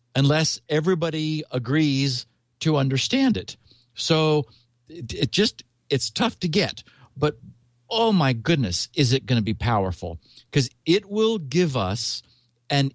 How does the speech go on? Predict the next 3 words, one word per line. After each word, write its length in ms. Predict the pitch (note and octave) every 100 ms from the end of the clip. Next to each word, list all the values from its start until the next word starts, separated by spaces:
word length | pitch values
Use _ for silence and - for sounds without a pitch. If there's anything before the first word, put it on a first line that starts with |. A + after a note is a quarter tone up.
| _
internet 720 | F3+ G3+ G#3+ G3+ F#3+ F3+ -
scale 1080 | - - - - D#3+ D3+ B2 G#2+ G#2+ A#2 - _ _ _ _ _ _ _ _ _ _ _ _ _ _ _ -
addressable 1120 | B2+ G#2+ A#2+ F3 - F#3+ D#3+ F3 E3+ E3+